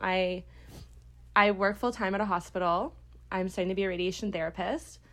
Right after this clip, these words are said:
Um, I run a business. Well, I run A Reynolds Beauty, and I also run my own bur-, business where I make jewelry, so that takes up a lot of my time.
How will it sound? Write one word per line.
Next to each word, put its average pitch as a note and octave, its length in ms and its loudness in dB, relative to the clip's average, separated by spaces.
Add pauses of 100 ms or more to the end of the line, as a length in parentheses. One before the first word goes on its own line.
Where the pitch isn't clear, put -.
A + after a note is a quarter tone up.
(500)
Um, F#3 520 0
I G#3 120 4
run G3 180 4
a G#3 60 2
business. F#3 920 0 (680)
Well, G3+ 300 8
I G#3+ 120 10
run G#3+ 200 6
A A3 100 4
Reynolds G#3+ 300 2
Beauty, G3+ 240 2
and G3 100 4
I G3 100 0
also G#3+ 440 4
run G3 320 4
my F3+ 240 2
own G3 320 2
bur-, F#3 300 6
business G3 360 0
where F#3+ 120 4
I F#3 40 4
make F3+ 200 0
jewelry, A3 520 4
so G3 220 2
that F3+ 300 0
takes G#3+ 240 -2
up G3+ 100 -2
a F#3+ 60 0
lot E3 180 0
of E3 60 -6
my D#3+ 100 -6
time. E3+ 460 -6